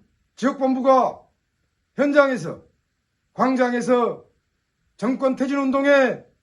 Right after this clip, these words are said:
주도적으로 나서겠습니다. 불의의 정권,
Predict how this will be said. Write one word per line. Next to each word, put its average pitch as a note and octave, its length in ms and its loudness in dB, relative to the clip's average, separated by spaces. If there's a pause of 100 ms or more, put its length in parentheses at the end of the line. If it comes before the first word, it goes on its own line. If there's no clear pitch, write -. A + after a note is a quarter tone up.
(300)
주도적으로 A#3 960 -4 (540)
나서겠습니다. F#3+ 680 -4 (1300)
불의의 B3+ 300 0
정권, B3+ 680 0